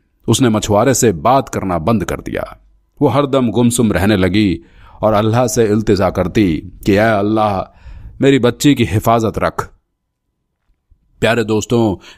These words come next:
दूसरी तरफ मछुआरे के जाल में मछलियां आना बंद हो गई। वो सारा सारा दिन जाल लगाकर बैठा रहता,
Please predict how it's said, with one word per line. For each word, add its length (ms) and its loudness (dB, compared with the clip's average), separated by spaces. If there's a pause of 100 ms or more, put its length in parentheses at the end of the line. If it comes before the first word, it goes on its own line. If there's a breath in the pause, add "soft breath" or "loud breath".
दूसरी 260 2
तरफ 460 0
मछुआरे 520 0
के 200 0
जाल 400 0
में 220 0
मछलियां 460 0
आना 220 0
बंद 260 -4
हो 140 -8
गई। 320 -10 (720)
वो 60 4
सारा 340 0
सारा 280 0
दिन 400 0
जाल 220 2
लगाकर 380 -2
बैठा 280 -2
रहता, 500 -2